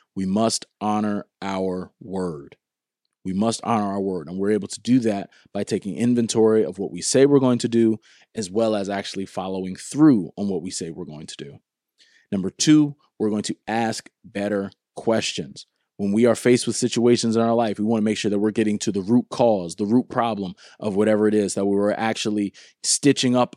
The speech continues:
the issue so that we, we never deal with it again, as opposed to putting Band-Aids on it. And so we're going to get, we're gonna go deeper as we address situations. So we wanna ask better questions because we wanna equip ourselves with better information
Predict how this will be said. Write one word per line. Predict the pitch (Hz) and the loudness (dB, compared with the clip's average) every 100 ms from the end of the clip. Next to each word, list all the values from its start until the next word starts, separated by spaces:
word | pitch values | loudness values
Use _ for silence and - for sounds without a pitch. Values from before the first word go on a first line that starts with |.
| - | -8
the | 110 101 | -4 0
issue | 120 - 123 | 2 2 0
so | 117 113 | 2 0
that | |
we, | 104 104 - | 2 0 -2
we | 113 | -2
never | 113 107 | 0 -2
deal | 101 110 | 0 0
with | 101 | 0
it | 104 | -2
again, | 98 110 85 | -2 -2 -2
as | 98 | -6
opposed | 95 101 | -6 -6
to | - | -6
putting | 104 98 | -8 -6
Band-Aids | 92 107 107 95 90 | -6 -4 -2 -4 -6
on | 92 78 | -8 -12
it. | 65 - - - | -18 -20 -18 -10
And | 101 | -6
so | - 101 95 _ _ - | 0 0 -2 _ _ -4
we're | 101 | -2
going | 98 110 | 0 -2
to | 104 101 90 | -2 -6 -2
get, | 117 117 - 101 - - | 2 2 0 -20 -14 -6
we're | 110 110 | -2 0
gonna | 110 | 0
go | 101 123 | 2 2
deeper | 113 135 143 107 90 _ _ _ _ _ _ - | 4 2 2 -2 -4 _ _ _ _ _ _ -4
as | 113 98 | -2 0
we | 110 | 0
address | 95 107 101 - - | 0 0 -2 -2 -8
situations. | - - 104 101 107 104 78 - | -6 -6 -4 -2 0 -2 -4 -6
So | 98 | -4
we | 101 | -2
wanna | 104 98 - | -2 -4 -6
ask | 98 107 113 - - _ - | -6 -4 -4 -8 -16 _ -4
better | 107 104 104 101 | -2 0 -2 -6
questions | - 113 104 92 92 | -2 -2 0 -6 -10
because | 101 101 | -8 -6
we | 95 | -4
wanna | 107 104 - | -4 -4 -6
equip | 98 - 120 | -4 0 0
ourselves | 113 107 107 101 95 - _ _ - | 0 -2 -4 -4 -6 -10 _ _ -8
with | 85 | -4
better | 104 110 | 0 0
information | 120 147 160 156 110 104 | 0 2 2 2 0 -6